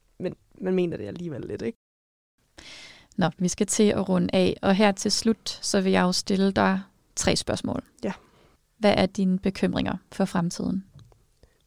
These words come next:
Speaker 1: Mine bekymringer for fremtiden er, at, øh, at, ja, at jeg måske ikke, øh, falder ordentligt til i min stomi. Hundrede procent, at der bliver ved med at være små ting, der lige, øh,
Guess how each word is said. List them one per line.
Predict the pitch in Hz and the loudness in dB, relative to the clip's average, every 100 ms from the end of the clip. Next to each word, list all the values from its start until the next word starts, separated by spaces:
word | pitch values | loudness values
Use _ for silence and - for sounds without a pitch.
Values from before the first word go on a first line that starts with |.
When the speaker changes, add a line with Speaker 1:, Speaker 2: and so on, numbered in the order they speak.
| _ | _
Speaker 1:
Mine | 226 220 | 0 2
bekymringer | 220 - 208 190 185 | 0 0 0 0 -2
for | 175 196 | -6 -10
fremtiden | - 170 165 - 196 180 - - _ | -8 -8 -8 -8 -6 -6 -8 -18 _
er, | - 208 190 - - _ | -8 -4 -2 -4 -16 _
at, | - 196 - - | -2 -2 -2 -6
øh, | 214 196 196 190 - _ _ _ _ _ _ _ | -2 -2 -2 -6 -14 _ _ _ _ _ _ _
at, | - 196 - - - _ - | -6 -6 -10 -20 -20 _ 2
ja, | 214 226 | 2 4
at | 214 | 2
jeg | 208 | 4
måske | 208 - 240 240 | 2 0 -4 -2
ikke, | 240 - - _ _ | -4 -6 -14 _ _
øh, | 233 214 208 202 - | 0 2 2 0 -6
falder | - 220 226 - | -6 -4 -2 0
ordentligt | 285 247 - | 2 2 0
til | - 269 - | -2 -2 0
i | |
min | 247 220 | 2 2
stomi. | 208 247 240 247 202 - _ _ _ _ _ | 2 0 0 0 -4 -10 _ _ _ _ _
Hundrede | _ - 262 254 | _ 2 4 4
procent, | - 233 240 220 190 226 | 2 0 2 2 0 0
at | - 196 - - _ _ | 2 2 0 -18 _ _
der | 214 | 0
bliver | 220 208 | 4 6
ved | 226 | 6
med | 240 | 6
at | 240 - 208 | 6 2 2
være | 196 190 190 | 2 4 2
små | 190 - 240 220 | 0 2 4 4
ting, | - - 220 196 | 4 2 2 2
der | 202 | -2
lige, | 196 214 220 220 | -2 -2 4 4
øh, | 196 | 4